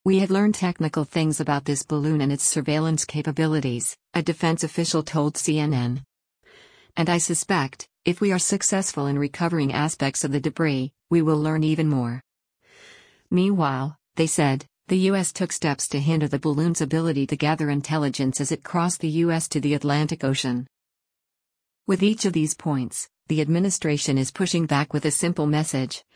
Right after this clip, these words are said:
It's more complicated than just shooting immediately. Finally,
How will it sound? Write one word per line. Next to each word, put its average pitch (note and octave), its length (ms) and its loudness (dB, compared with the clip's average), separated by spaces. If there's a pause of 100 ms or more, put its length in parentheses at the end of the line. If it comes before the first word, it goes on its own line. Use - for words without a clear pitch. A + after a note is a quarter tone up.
(380)
It's - 220 -2
more F3 180 2
complicated D#3 720 0
than C3+ 160 0
just D3 240 -2
shooting D3+ 320 0
immediately. C#3 800 0 (1160)
Finally, D3 640 0